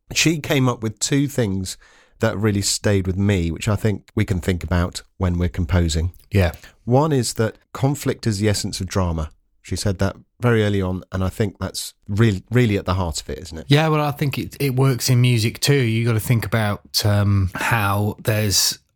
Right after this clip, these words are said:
Speaker 2: always some sort of dissonance and then release in music. And
Speaker 1: Yeah.
Speaker 2: it's the same thing. So you've got the
Speaker 1: Absolutely.
Speaker 2: conflict and then returning to home again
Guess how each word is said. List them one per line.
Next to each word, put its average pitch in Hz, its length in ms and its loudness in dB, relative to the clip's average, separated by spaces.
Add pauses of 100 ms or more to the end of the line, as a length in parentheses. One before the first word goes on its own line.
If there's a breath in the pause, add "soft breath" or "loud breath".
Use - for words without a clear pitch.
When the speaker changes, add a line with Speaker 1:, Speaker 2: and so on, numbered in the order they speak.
(120)
Speaker 2:
always 101 1000 0
some 110 400 2
sort 101 320 0
of - 580 -6
dissonance - 840 2 (160)
and 104 180 2
then 98 180 4
release 98 760 0
in 107 220 4
music. 95 640 0
And 104 160 4
Speaker 1:
Yeah. 78 80 4
Speaker 2:
it's - 100 2
the 123 120 0
same 120 320 2
thing. 107 300 0
So 101 140 0
you've 98 120 2
got 110 100 0
the 90 80 0
Speaker 1:
Absolutely. 78 120 -2
Speaker 2:
conflict 104 580 -2
and 98 80 4
then 92 320 2 (840 loud breath)
returning 98 420 2
to 92 80 -2
home 92 300 2
again 87 340 0